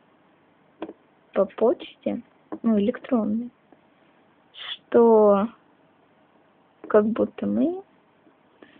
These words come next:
это тотем. М, что ж, отличная идея. Давай, пошли домой. Что же они там задумали?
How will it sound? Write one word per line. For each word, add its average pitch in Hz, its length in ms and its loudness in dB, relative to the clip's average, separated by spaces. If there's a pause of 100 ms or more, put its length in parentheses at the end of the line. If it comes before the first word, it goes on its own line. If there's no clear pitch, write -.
(340)
это 302 760 -4 (800)
тотем. 240 640 -4 (1040)
М, 220 340 -2
что - 200 0
ж, - 80 -12
отличная 247 500 -4
идея. 233 420 2
Давай, 233 500 0 (200)
пошли 233 280 2
домой. 180 300 -6 (3750)
Что - 340 -14
же 254 120 -8
они 285 180 -8
там 302 260 -14
задумали? 185 720 -10